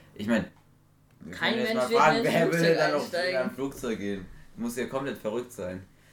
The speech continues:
Speaker 1: So, das wäre auch ein Riesenproblem für die Weltwirtschaft, wenn niemand mehr fliegt. Tourismus würde überall einstürzen.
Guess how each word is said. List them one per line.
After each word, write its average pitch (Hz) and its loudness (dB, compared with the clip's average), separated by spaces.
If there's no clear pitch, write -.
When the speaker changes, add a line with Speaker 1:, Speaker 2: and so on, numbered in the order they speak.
Speaker 1:
So, 104 -14
das 117 -4
wäre 110 0
auch 110 0
ein 113 -8
Riesenproblem 107 -6
für - -8
die 98 -6
Weltwirtschaft, 98 -4
wenn 95 -8
niemand 101 -4
mehr 92 -6
fliegt. 233 -10
Tourismus 104 -8
würde 101 -6
überall 101 -4
einstürzen. 104 -8